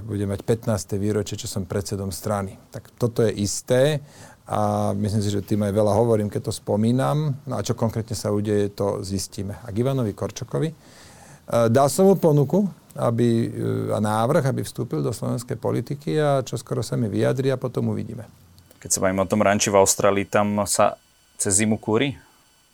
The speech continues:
Speaker 1: Cez zimu? Viete čo, tam je nejakých pätnásť, nemusíte tam kúriť, ale už tam nie je príjemne, lebo tam veľa prší. No a teraz, keď aj prší, aj už je to taká tá vlhká zima, čo ide, no zima, vlhkých pätnásť,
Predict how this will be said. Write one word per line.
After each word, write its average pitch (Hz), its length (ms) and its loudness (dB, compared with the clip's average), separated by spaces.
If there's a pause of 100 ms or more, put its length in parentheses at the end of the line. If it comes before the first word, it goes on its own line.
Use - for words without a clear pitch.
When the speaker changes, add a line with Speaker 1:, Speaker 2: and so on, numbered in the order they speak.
(460)
Speaker 1:
Cez 120 240 -2
zimu? 151 320 0
Viete 131 240 -6
čo, 120 160 -4
tam 123 160 -2
je 117 240 0
nejakých 110 260 -6 (260)
pätnásť, 120 580 -6
nemusíte 127 400 2
tam 101 160 -4
kúriť, 127 400 -4
ale 135 400 2 (400)
už 175 160 2
tam 147 220 4
nie 156 160 4
je 123 60 0
príjemne, 131 420 2
lebo 123 180 2
tam 123 160 0
veľa 135 160 2
prší. 113 400 -4 (400)
No 113 80 -4
a - 120 -10
teraz, 123 260 -4
keď 120 180 -4
aj 123 140 0 (100)
prší, 143 480 0
aj 117 220 2
už 113 160 0
je 113 60 -10
to 117 80 -4
taká 113 280 -4
tá 107 160 -4
vlhká 110 400 -4
zima, 107 240 -2
čo 110 160 -8
ide, 107 160 -6 (200)
no 123 120 2
zima, 104 320 2
vlhkých 101 520 -6
pätnásť, - 600 -6